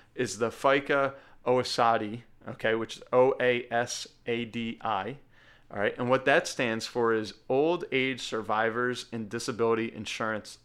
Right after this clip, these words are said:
Trust Fund, okay? So that's the part that's going to what we all kind of, uh,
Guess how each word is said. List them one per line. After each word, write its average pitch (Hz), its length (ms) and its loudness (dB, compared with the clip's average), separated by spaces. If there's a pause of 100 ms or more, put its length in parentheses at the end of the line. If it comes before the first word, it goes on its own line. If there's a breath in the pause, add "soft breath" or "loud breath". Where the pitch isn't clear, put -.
(100)
Trust - 400 -2
Fund, - 360 -14 (440)
okay? 101 380 -8 (600 loud breath)
So - 160 -2
that's - 280 4
the 139 100 2
part 151 260 6
that's 135 220 2
going 131 300 2
to 131 120 -4
what 120 180 4
we 131 160 2
all 117 280 6
kind 110 300 -2
of, 104 220 0
uh, 101 200 2